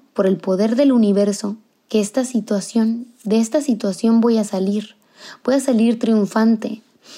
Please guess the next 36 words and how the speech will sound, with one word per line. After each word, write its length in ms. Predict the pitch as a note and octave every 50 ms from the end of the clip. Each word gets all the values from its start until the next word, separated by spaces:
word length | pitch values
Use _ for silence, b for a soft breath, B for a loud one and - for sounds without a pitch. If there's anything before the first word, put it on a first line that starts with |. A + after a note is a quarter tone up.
| B B
y 80 | - G#3+
que 140 | G#3+ - A3+
en 80 | A#3+
unos 260 | B3+ C4+ D4 D4+ C4
días 240 | A#3 B3+ C#4 C#4+ B3
vendrá 280 | A#3+ A#3+ A3 A3 A3 A3
la 100 | A#3 A#3
solución 800 | A3+ - G3+ F#3 F#3 E3+ - - G#3 G#3+ G#3 G#3+ G#3+ A3+ A3+ - _
en 200 | A3 G3 G3 F#3
forma 400 | - A3 A3 G#3+ G#3+ G#3+ G#3+ G#3+
de 260 | G3 G3+ G#3 A3 A3+
bla, 340 | G#3 F#3 F3 F#3+ F#3 F#3+ F3+
bla, 140 | E3+ F3+ F3
bla, 120 | F3 F#3
bla, 220 | F3+ F3+ F3 F3 F3
bla". 240 | F3+ F3+ F3 E3+ - _ _ _ B B B B B B B B B B B B B _ _ _ _ _
Y 100 | - A#3+
después 340 | G3+ A3+ A3 - - B3 A#3
decía: 480 | B3 B3+ B3+ B3+ G#3+ G3+ G3 F#3 F#3+ - _ _ _ _ _ _ _ _ _
"Todo 240 | - D4+ C4+ D#4 D#4+
esto 260 | D4+ C#4+ D4 - C#4
se 140 | C4 - A#3+
dará 280 | G#3+ G#3 G3+ G3+ G#3
de 120 | G#3 A3+ A3
manera 320 | G#3 G3+ G3 G3 G3+ G#3
fluida 640 | G3+ - G3+ F#3 F#3+ F#3 G3 G3+ G3+ G3 G3 G#3 - _ _ _
y 100 | A3 F#3
feliz 520 | - - F#3 F3 F#3 G3+ G#3 G3+ - - _ B B B B B B B
y 80 | A3+
al 120 | A3 A3 A3+
mismo 340 | A#3 B3+ A#3+ C#4 D4 C#4 C#4+
tiempo 340 | - C4 B3+ A3+ A#3+ A#3+
manifestaré 1200 | A#3+ A#3 A3 G3+ F#3 F3+ E3+ F3 E3 - - F#3 E3+ - - - - F3+ F#3 F3+ F#3+ G3+ A#3 - - -
una 340 | G#3+ G#3+ A3 A3 A3 G#3+
pareja 500 | - F#3+ F3+ F3+ F#3 F#3+ E3+ - G#3+ G#3 -
hermosa 800 | - F#3+ F3+ D#3+ F3+ F3+ F3+ F#3+ G3+ G3+ G3+ - - A3+ B3+